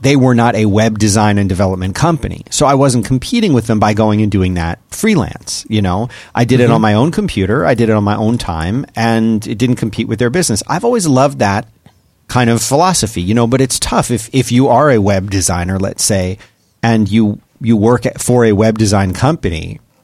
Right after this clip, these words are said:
Speaker 1: uh, and you're off doing your own thing, like, yeah, I mean, that's, that's a little tricky. And what's to stop you from having, like, a great relationship with their clients? And then when you do go and,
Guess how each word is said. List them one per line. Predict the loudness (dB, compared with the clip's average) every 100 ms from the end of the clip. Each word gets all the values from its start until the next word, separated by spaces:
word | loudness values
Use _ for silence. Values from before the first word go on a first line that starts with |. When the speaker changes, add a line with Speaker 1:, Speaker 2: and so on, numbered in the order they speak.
| _ _ _ _ _ -6
Speaker 1:
uh, | 0 0 0
and | 2 2
you're | 4
off | 2 2
doing | 2 2
your | 2
own | 0 0
thing, | 0 0
like, | 2 0 -4 -10
yeah, | -2 0 2 0
I | 0
mean, | 0 0
that's, | 0 -2 -2
that's | -2 0
a | 0
little | 0 0
tricky. | -2 -4 -2 0
And | 0
what's | -2 -2
to |
stop | 0 0 0
you | -4
from | -2 -2 -2 -8 _ _
having, | -6 -2 0
like, | 0 -2 -4 -2
a | -2
great | -2 0 0 2
relationship | 2 2 2 0 -2 -2 -2 0
with | -2 -2 -8
their | -2 0 0
clients? | -2 -2 0 -2 -2 -2
And | 0
then | 0
when | 0 0
you | 0
do | 0 0 0
go | 2 2 2
and, | 2 -2